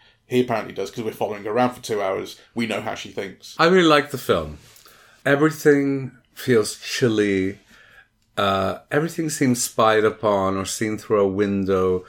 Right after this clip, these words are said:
Speaker 2: You know, there's that recurring image of that empty courtyard in the palace where people leave, basically. You rarely see people coming.
Speaker 1: Mm.
Speaker 2: Um, so, uh,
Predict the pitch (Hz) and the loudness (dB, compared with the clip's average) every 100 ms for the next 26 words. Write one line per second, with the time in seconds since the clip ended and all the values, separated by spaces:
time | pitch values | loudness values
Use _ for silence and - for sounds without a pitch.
0 | - - - 107 101 98 107 95 104 - | -16 -20 -8 -2 0 2 2 2 0 -2
1 | 127 120 117 113 110 107 - 104 104 101 | 2 4 4 2 -2 -8 -8 -6 -2 -2
2 | 95 90 98 95 95 - 101 101 98 110 | -2 -2 -2 0 -2 -4 -6 -6 -6 -6
3 | 98 - - 98 - 98 90 90 90 90 | -8 -4 -2 -2 0 -2 -2 -4 -6 -8
4 | 90 - 90 87 87 80 98 85 - 95 | -8 -6 -4 -4 -6 -10 -8 -8 -8 -10
5 | - 90 90 92 82 80 78 - - 71 | -8 -6 -4 -6 -6 -8 -10 -12 -12 -10
6 | - 80 78 82 - - - - - - | -12 -14 -12 -12 -14 -20 -20 -20 -20 -20
7 | - 92 104 110 110 - 98 98 95 - | -16 -4 -2 0 -2 -6 -10 -8 -10 -6
8 | 104 87 65 80 - - - 123 117 107 | -6 -6 -8 -14 -18 -20 -12 -10 -4 0
9 | 98 95 92 92 92 _ - _ _ _ | 2 2 -2 -4 -8 _ -20 _ _ _
10 | - - 110 110 113 - _ 113 104 101 | -2 4 6 6 4 -4 _ 0 2 2
11 | 95 | 0